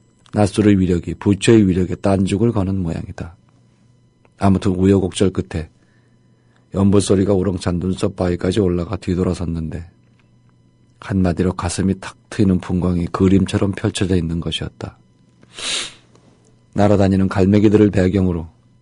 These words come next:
고기잡이 어선들이 미끄러지듯 물살을 가르는 서해바다며 이름 모를 무덤처럼 흩어져 있는 수많은 섬들과 암초들이며 끝없이 펼쳐진 갯벌 너머 염전지대와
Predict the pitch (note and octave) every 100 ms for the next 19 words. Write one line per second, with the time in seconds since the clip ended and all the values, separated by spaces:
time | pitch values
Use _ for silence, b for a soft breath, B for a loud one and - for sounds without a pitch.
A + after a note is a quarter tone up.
0 | _ _ G2+ F#2 F#2+ F2+ F#2+ F2+ F#2 E2
1 | F2 F2 F2+ - F2+ E2+ E2+ F2+ _ F2+
2 | F2 - F2+ F2+ F2 F2 F2 F2 - F#2
3 | F2+ E2 D#2+ E2 E2 - _ b b b
4 | b b b b b b _ _ _ _
5 | - F#2+ G2 F#2+ F#2 F#2 E2+ F#2 - F#2+
6 | F#2 - A2+ G2 F2+ F2+ E2 - A2+ G#2
7 | G2+ F#2+ G2 F#2+ F2+ F#2 F#2+ - F2 F#2
8 | - F2+ F2+ E2 E2 D#2+ _ _ b b
9 | b b b _ _ _ _ _ - A2
10 | F#2+ - F#2 F#2 F2 F2+ F2+ E2 F2+ -
11 | G2 F#2 F2 F2+ F#2 F#2 F#2 F#2+ F2 E2+
12 | F2 E2+ D#2